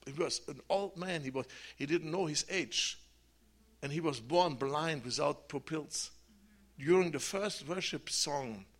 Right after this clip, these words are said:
it was very simple, Hallelujah. You know, in yesterday you started this charismatic song, Hallelujah. We, we did sing this song, and, and, and, and he got his sight back.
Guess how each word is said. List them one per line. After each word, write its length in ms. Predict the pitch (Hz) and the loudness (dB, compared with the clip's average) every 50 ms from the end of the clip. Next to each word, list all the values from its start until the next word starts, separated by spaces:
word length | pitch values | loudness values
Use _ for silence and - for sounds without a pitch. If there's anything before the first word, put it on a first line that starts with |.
| - - _ - - - | -20 -20 _ -20 -16 -6
it 100 | - 139 | -6 -4
was 140 | 135 139 127 | -2 -2 -2
very 200 | 135 156 160 156 | 0 2 2 4
simple, 380 | 143 - - 170 175 - 135 127 | 4 2 2 0 0 -2 -4 -4
Hallelujah. 680 | 117 123 143 147 147 143 143 160 165 180 160 139 113 - - - - - - | -4 0 0 2 2 4 2 2 0 2 2 0 0 0 -6 -14 -20 -18 -10
You 100 | - 135 | -8 -4
know, 240 | 135 143 151 156 160 - - - | 0 0 0 0 -2 -6 -14 -14
in 120 | 131 123 | -6 -2
yesterday 520 | 127 143 - - - 151 135 139 151 160 151 123 | 0 0 0 0 -2 -2 0 0 0 0 0 -2
you 120 | 131 131 | -4 -2
started 320 | 120 - - 151 147 135 | -2 0 0 0 -4 -4
this 160 | - - 120 - | -2 -4 -4 -4
charismatic 600 | - 151 143 143 139 - 147 139 139 143 135 - | -2 0 0 2 0 0 0 0 -2 -2 -4 -4
song, 300 | - - 151 139 139 131 117 | -2 -2 -2 -2 -4 -4 -2
Hallelujah. 580 | 127 127 135 131 135 135 139 143 131 143 143 139 - - - - - - - - - - - - - | -2 0 0 0 -2 -2 -2 0 0 0 -2 -2 -8 -16 -18 -18 -18 -16 -16 -16 -16 -16 -18 -14 -4
We, 100 | - 156 - - | -4 -4 -4 6
we 100 | 151 170 | 6 6
did 200 | 180 190 175 180 | 8 8 4 4
sing 160 | - 196 185 175 | 4 2 2 4
this 160 | 170 165 - | 4 4 4
song, 280 | - 202 202 185 165 151 | 6 6 6 4 4 4
and, 160 | 147 143 131 - - - - - - - | 0 0 -2 -4 -10 -16 -18 -18 -6 -4
and, 140 | 143 139 135 - - - | -2 -2 -2 -4 -8 -2
and, 160 | - 135 139 - - - - _ | -2 -2 -2 -2 -10 -20 -4 _
and 100 | 147 139 | -4 -2
he 140 | 135 156 160 | -2 -6 -2
got 180 | 160 214 208 | 0 0 0
his 160 | 170 156 135 | 0 2 2
sight 320 | - - 190 - 285 202 - | 2 2 2 -2 -6 -4 -4
back. 340 | - 277 180 - - - | -4 -4 -4 -4 -8 -14